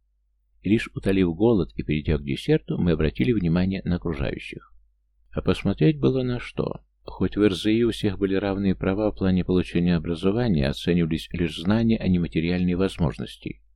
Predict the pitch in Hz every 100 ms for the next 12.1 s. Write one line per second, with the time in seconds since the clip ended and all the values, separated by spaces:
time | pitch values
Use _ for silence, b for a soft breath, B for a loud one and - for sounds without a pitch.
0 | _ _ - 98 127 127 120 - 107 110
1 | 110 98 92 - 98 - 92 85 87 -
2 | 139 123 107 98 - 95 92 - 95 -
3 | - - 139 - 71 - 78 85 - -
4 | 69 - 80 82 - - - 113 139 -
5 | 90 78 110 113 - 113 - 71 73 -
6 | 90 - - - - - - _ _ _
7 | _ - 85 - 82 78 87 85 78 73
8 | 76 110 - 85 90 87 78 73 71 73
9 | 64 - 55 - - _ - - 147 143
10 | 143 120 117 - 85 73 78 92 - 78
11 | - 67 85 - 85 71 - - - -
12 | -